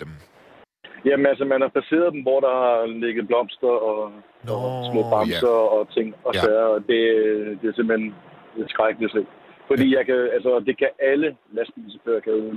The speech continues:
Speaker 2: lynhurtigt relatere sig til det.
Speaker 1: Ja.
Speaker 2: Fordi at langt de fleste af os har været tæt på.
Speaker 1: Der har jo vel været for jer alle sammen sådan nogle situationer, hvor man lige tænker, "Hold da kæft, der var en, øh, cyklist i den blinde, øh, vinkel." Det var,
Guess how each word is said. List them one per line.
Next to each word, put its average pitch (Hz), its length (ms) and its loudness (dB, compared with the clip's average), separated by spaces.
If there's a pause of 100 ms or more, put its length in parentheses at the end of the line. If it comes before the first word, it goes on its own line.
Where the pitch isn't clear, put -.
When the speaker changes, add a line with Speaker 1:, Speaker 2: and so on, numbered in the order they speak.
(180)
Speaker 2:
lynhurtigt 120 540 2
relatere 107 380 -2
sig - 120 -8
til 107 160 2
det. 104 60 -6 (320)
Speaker 1:
Ja. 101 80 0 (260)
Speaker 2:
Fordi 123 180 0 (100)
at 113 60 0
langt 127 320 0
de 120 140 -6
fleste 120 280 -2
af 113 100 2
os - 160 -20
har 131 140 4 (140)
været 107 180 -2 (540)
tæt 117 240 -2
på. 110 60 0 (1800)
Speaker 1:
Der 131 40 2
har 135 180 4
jo 156 140 0
vel 131 100 -2
været 139 340 -2
for 120 140 -4
jer 113 140 -2
alle 127 200 -4
sammen 117 260 -6
sådan 120 100 -8
nogle 113 180 -8
situationer, 110 480 -6
hvor 110 160 -2
man 101 160 -8
lige 110 220 -4
tænker, 110 380 -2 (840)
"Hold 143 200 -2
da 120 40 -4
kæft, 107 300 -4
der 101 100 -6 (100)
var 107 80 -2 (100)
en, 92 360 -8
øh, 87 100 0
cyklist 104 460 -2
i - 20 -6
den 87 180 -10
blinde, 101 260 -4 (180)
øh, 87 160 -4
vinkel." 85 360 -6
Det 110 80 -2
var, 104 80 -4